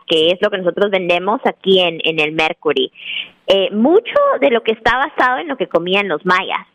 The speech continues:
anteriormente. Entonces, imagínate, Guatemala es un país, eh, con mucha riqueza cultural y también con muchos, eh, mucho, mucha comida natural. O sea,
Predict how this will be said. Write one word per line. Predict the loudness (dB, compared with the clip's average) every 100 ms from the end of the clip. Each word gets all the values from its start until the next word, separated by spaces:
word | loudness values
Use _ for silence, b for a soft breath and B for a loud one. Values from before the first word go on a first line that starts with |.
| -12 -8
anteriormente. | -2 0 2 0 0 -4 -4 -2 -2 -2 -4
Entonces, | -2 -2 0 -2 0
imagínate, | 0 0 0
Guatemala | 0 0 -2 0 0
es | -4 -4
un | -2
país, | -2 -2 -4 -10 -2
eh, | 0 2 -2 -6 _ _ _ _
con | 0 2
mucha | 2 0
riqueza | -2 -4 -2 0
cultural | 0 0 2 2 2 -2 -6
y | -8
también | -2 -2 -2 0 0 0 -4
con | 0 0 0
muchos, | 0 0 0 0 -2 -8 _ _ _ _ _ 0
eh, | 2 2 2 0 -2 -8 _ _ _ _ _ _ _ _ _
mucho, | 2 2 4 0 2
mucha | 0 0 0
comida | 0 0 2 2
natural. | 0 2 2 2
O | -2
sea, | -2